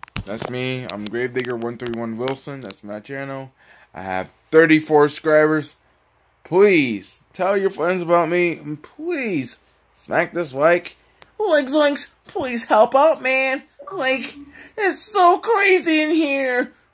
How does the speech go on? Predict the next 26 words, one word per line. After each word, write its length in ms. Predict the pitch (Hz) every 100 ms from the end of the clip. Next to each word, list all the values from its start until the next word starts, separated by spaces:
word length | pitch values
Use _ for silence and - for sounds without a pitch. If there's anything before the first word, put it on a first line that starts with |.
| 453
Like, 220 | 392 320
I 80 | 320
wanna 360 | 320 330 302 311
get 180 | 294 294
out. 460 | 285 277 262 269
Right 260 | 339 359 339
Scoob. 400 | - 349 320 320 -
Uh-huh. 580 | - - 220 - - - - _ -
I 160 | 123
want 400 | - 143 180 180
to 100 | 294
get 540 | 320 - 160 147 127 113
out. 680 | 123 131 160 370 320 123 101 _ _ _ _ _ -
Like, 220 | 453 302 269
zoinks, 340 | - 269 262
same 360 | - 320 294 247
thing 200 | 277 269
with 180 | 262
for 180 | 262 262
Scooby. 800 | 247 - - 262 247 220 202 196 - _ _ _ -
Like, 460 | 403 277 262 - - _ _
save 500 | - - 359 339 311
me, 220 | 285 269
guys. 680 | 247 254 269 277 277 277 - _ _ _ _
But, 420 | - 117 139 123 - _ _ -
yeah, 380 | 165 151 117